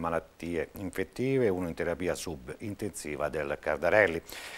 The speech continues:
Cinque i pazienti trasferiti all'interno delle strutture sanitarie regionali, mentre un altro malato è stato trasferito con un elicottero dell'aeronautica militare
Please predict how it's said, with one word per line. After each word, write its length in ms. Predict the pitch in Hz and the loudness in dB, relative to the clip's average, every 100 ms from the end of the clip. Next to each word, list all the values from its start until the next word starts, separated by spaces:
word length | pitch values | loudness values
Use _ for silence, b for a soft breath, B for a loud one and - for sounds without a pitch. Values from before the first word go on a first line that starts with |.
| B | B
Cinque 420 | - 185 190 180 | 4 6 8 8
i 100 | - | 8
pazienti 420 | 151 135 139 123 | 6 6 6 4
trasferiti 500 | 117 123 - 120 120 | 4 2 2 2 4
all'interno 460 | 117 110 107 113 104 | 4 4 6 6 6
delle 200 | 107 101 | 4 2
strutture 440 | - 107 104 92 | 0 -4 0 2
sanitarie 640 | 92 - 104 92 87 80 82 | 2 2 2 4 4 4 2
regionali, 640 | 85 76 92 110 107 85 | 0 0 2 4 4 2
mentre 340 | 80 80 82 80 | 0 -2 -4 -4
un 120 | 82 | -2
altro 260 | 82 - | -2 0
malato 380 | 95 101 67 - | 2 2 2 0
è 20 | |
stato 400 | 78 - 76 69 | -2 0 0 0
trasferito 840 | - 78 78 - 92 98 87 78 69 | -6 -4 -4 -2 -2 0 -2 -4 -6
con 200 | 76 73 | -6 -6
un 260 | 73 73 | -6 -8
elicottero 800 | 71 71 76 90 82 - 76 69 | -6 -6 -2 2 2 0 -6 -6
dell'aeronautica 840 | 65 65 69 71 82 80 67 - 78 | -6 -4 -4 -2 -2 -4 -6 -6 -4
militare 500 | 104 92 60 - | -4 -4 -6 -6